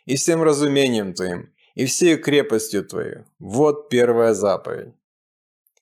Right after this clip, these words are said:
Вторая, подобная ей, "Возлюби ближнего твоего, как самого себя".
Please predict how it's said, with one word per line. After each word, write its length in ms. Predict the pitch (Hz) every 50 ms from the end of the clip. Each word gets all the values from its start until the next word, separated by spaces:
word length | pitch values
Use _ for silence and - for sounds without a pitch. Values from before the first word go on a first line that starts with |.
| _ _ _ _ _ _ _
Вторая, 640 | - - - - 120 120 131 139 151 151 143 123 110
подобная 580 | - 113 110 113 131 131 127 113 117 113 113
ей, 500 | 113 120 127 143 147 139 120 - - _ _ _ _ _ _ _ _ _ _ _ _ _ _
"Возлюби 540 | 98 120 139 135 135 160 170 165 160 185
ближнего 560 | 175 143 135 160 170 165 147 135 127 120 117 110
твоего, 360 | 104 120 113 110 110 107 104
как 200 | - 123 113 -
самого 400 | - 131 131 131 135 139 135 131
себя". 600 | - - 143 127 127 123 104 80 - - -